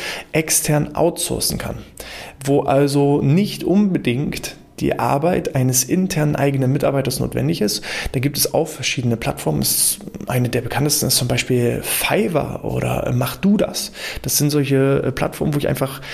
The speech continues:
den Arbeitsprozess beschreibe, was ich gerne hätte. Und dann werden die Dienstleistungen durchgeführt. Auch eine andere Form ist zum Beispiel Ninety-nine Designs, äh, wo ich mir also ein Logo entwickeln kann.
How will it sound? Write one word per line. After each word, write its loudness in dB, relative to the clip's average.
den -4
Arbeitsprozess -2
beschreibe, 0
was -2
ich -8
gerne 2
hätte. -2
Und 2
dann 2
werden 2
die 2
Dienstleistungen 2
durchgeführt. -2
Auch 0
eine 0
andere 2
Form 0
ist 0
zum -2
Beispiel 0
Ninety-nine 2
Designs, 2
äh, 0
wo 2
ich 0
mir 0
also 2
ein 4
Logo 4
entwickeln -4
kann. -12